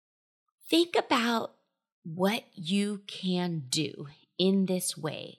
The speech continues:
to help set yourself up, to help set future you up for sustainable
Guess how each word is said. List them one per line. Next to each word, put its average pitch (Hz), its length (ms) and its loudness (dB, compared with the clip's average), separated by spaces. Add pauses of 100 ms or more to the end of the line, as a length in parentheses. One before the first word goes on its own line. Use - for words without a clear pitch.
(140)
to 165 220 -8
help - 440 -10
set - 420 -8
yourself 170 600 -4 (120)
up, - 240 -20
to 165 80 -16
help 175 400 -8
set - 520 -6
future 202 560 -4
you 175 460 -4 (120)
up - 260 -16 (400)
for 170 540 0 (280)
sustainable 170 1080 -2